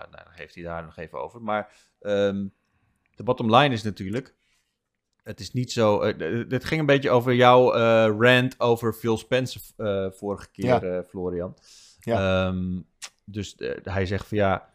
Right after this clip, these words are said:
Speaker 1: het is een beetje flauw om, om daar zo op, eh, op af te geven als je we-, weet dat er wel games aankomen, maar die misschien voor jou niet echt interessant zijn. Het zijn natuurlijk niet die Sony exclusives, ehm, ja, die over het algemeen voor een,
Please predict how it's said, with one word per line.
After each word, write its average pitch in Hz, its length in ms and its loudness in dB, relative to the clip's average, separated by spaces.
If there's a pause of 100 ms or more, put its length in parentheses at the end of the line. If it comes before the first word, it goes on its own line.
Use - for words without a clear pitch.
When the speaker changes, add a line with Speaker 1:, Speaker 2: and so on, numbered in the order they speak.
(220)
Speaker 1:
het - 100 -20
is - 60 -12
een 107 80 -6
beetje 110 220 0
flauw 101 460 4
om, 101 360 -4
om 101 220 -6
daar 95 260 0
zo 98 220 -2
op, 95 280 -6
eh, 92 200 0
op - 180 -8
af - 220 -4
te - 80 -8
geven 95 420 -2
als 98 120 -8
je 98 100 -10
we-, 98 280 0
weet 104 220 0
dat 98 140 -6
er 101 80 -10
wel 104 220 2
games 98 300 -4
aankomen, 110 560 -4
maar 95 160 -8
die 101 120 -10
misschien 104 440 -8
voor - 120 -16
jou 104 240 -4
niet 104 160 -14
echt - 180 -18
interessant 113 480 -6
zijn. 85 140 -6
Het 85 100 -10
zijn 90 140 -10
natuurlijk 92 300 -10
niet 98 260 -6
die 110 300 -4 (280)
Sony 113 440 0
exclusives, 113 920 -6 (280)
ehm, 98 720 -2 (320)
ja, 92 200 -14
die 92 100 -6
over 90 120 -10
het - 100 -20 (120)
algemeen 98 800 -4
voor 98 240 -8
een, 92 260 -8